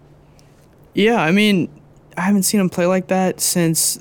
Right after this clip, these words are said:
the Arkansas game, the very first Arkansas game when we opened up S E C play. That was the only time this season where they looked like they did against Georgia. They showed fight. They exceeded expectations.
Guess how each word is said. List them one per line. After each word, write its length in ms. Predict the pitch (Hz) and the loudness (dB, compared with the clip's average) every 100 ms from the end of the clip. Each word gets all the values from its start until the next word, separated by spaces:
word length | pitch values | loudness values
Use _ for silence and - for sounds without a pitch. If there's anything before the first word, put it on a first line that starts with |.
| - | -6
the 100 | 120 | -4
Arkansas 480 | 143 151 147 147 143 | -2 -2 -2 -2 -2
game, 240 | 139 127 | -4 -4
the 40 | 139 | -2
very 160 | 147 151 | -2 -2
first 220 | 175 160 | -2 -2
Arkansas 400 | 156 160 151 160 | -2 -2 -2 -2
game 320 | 156 156 156 | -2 -2 -2
when 100 | 151 | -2
we 100 | 143 127 | -4 -4
opened 200 | 151 151 | -2 -4
up 120 | 147 | -4
S 180 | 143 147 | -6 -6
E 40 | |
C 200 | 147 147 | -8 -8
play. 340 | - 127 110 - - | -6 -6 -6 -10 -6
That 140 | 147 | -2
was 120 | 160 | 0
the 100 | 165 151 | 0 0
only 160 | 175 | 0
time 360 | 170 180 170 170 | -2 -2 -2 -2
this 160 | 160 | -2
season 340 | - 156 143 151 | -2 -2 -2 -2
where 80 | 135 | -2
they 120 | 139 | -2
looked 200 | 147 151 | -4 -4
like 140 | 156 | -4
they 100 | 151 | -4
did 280 | 151 151 143 | -2 -2 -2
against 300 | 139 143 143 | -2 -4 -6
Georgia. 400 | 147 131 117 104 - - - - | -4 -6 -4 -10 -14 -20 -20 -14
They 100 | - | -6
showed 300 | - 151 185 | -2 0 0
fight. 400 | - 185 196 - - - - - | 0 0 0 -4 -20 -20 -20 -16
They 360 | 160 151 151 139 | -6 -2 0 0
exceeded 380 | 139 - 180 170 | -2 0 2 2
expectations. 960 | 170 - 170 - 165 156 175 175 - | 0 -2 -4 -2 -2 0 -2 -4 -8